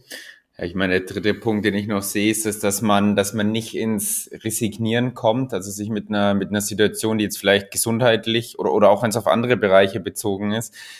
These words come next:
wenn was wo nicht so gut läuft, dass man sich nicht damit abfindet, sondern trotzdem, ja, sich, sich stetig optimieren will, stetig weiter vorankommen will, sich stetig weiterentwickeln will.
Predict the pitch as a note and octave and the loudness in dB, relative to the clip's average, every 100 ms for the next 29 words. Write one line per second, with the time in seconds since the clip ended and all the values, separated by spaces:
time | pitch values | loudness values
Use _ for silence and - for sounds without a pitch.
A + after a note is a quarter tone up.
0 | - F#2+ G2 F#2+ G2+ G2+ G2+ A#2 - A2+ | -10 -2 -2 0 2 4 6 4 0 -2
1 | G#2 G2+ G#2 G#2 - - _ _ - G2 | 0 2 4 4 -2 -20 _ _ -2 0
2 | G#2+ G2+ G2+ - - G#2 A#2 A2 G2+ G2 | 2 2 2 0 -6 -6 -6 0 0 2
3 | - G2+ - A#2+ A2 G#2 - F#2+ F#2+ G2 | 2 2 0 -2 0 -2 -2 -2 0 -2
4 | G2+ - G#2 G2 G2 - _ _ _ F2 | -2 0 2 2 0 -6 _ _ _ 2
5 | F#2+ - G2+ - G#2 - G#2+ G2+ G#2+ F#2+ | 4 2 -4 -4 -4 -2 0 0 0 -2
6 | - G#2 G#2 A2 G#2 F2+ F2+ F2+ - - | -6 -4 0 0 0 0 -2 -4 -10 -16
7 | - G2 F2+ G2+ - F#2 F#2 G2+ G2+ G2 | -4 -4 0 -2 -2 4 4 4 2 0
8 | G#2+ G#2 G#2 G#2 G2+ G#2 G#2 G2+ G#2 G2 | 0 0 0 0 0 0 -4 -6 -4 -2
9 | F2+ G2 A2 F#2+ F#2+ F#2+ G2 F#2 F#2 F2+ | 2 4 4 0 -2 -6 -6 -6 -4 -6
10 | F2+ | -8